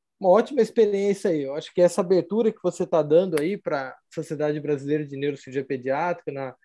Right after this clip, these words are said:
nesse posto que você tá ocupando, é muito importante, né? O gap que vem agora a partir de janeiro, é,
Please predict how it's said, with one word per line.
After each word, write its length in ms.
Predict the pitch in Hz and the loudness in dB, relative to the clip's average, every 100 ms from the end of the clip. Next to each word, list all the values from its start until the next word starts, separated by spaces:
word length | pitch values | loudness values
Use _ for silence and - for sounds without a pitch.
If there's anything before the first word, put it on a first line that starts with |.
| _ _ _ | _ _ _
nesse 280 | 147 143 139 | -8 -8 -6
posto 360 | 156 165 165 | 2 2 2
que 60 | 135 | -8
você 80 | 151 | -4
tá 140 | 147 | 0
ocupando, 760 | 147 - 123 147 175 185 143 - _ _ - | -2 -2 -4 2 2 2 -4 -10 _ _ -8
é 80 | 147 | -4
muito 260 | 156 190 | -4 -4
importante, 880 | 175 180 156 - 156 208 196 131 - 139 | -2 2 2 2 0 0 -4 -14 -18 -10
né? 160 | 147 | -4
O 100 | 147 | -2
gap 360 | 139 160 170 _ | 2 2 2 _
que 120 | 143 | -8
vem 240 | 127 156 147 | 0 0 0
agora 520 | 123 139 143 127 120 _ _ _ - | -2 -2 0 -2 -6 _ _ _ -16
a 60 | 131 | -4
partir 380 | 139 127 151 | -2 -2 -4
de 100 | 139 | -10
janeiro, 720 | 135 139 131 135 147 185 156 120 | -4 -4 -4 -6 -2 -2 -4 -8
é, 500 | 135 135 131 127 127 | -8 -6 -6 -8 -12